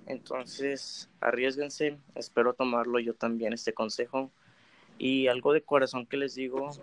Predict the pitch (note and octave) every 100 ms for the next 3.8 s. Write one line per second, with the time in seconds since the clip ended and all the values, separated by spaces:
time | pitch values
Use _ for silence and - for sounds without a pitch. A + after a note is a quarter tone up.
0 | - _ - B2 B2 - C#3 C#3+ - B2+
1 | B2+ B2 C3 - C#3+ C#3+ - _ - -
2 | - B2+ B2 B2 - C#3 C#3 D3+ D#3+ D#3
3 | C#3+ C3+ C3 C3+ D3 D#3 -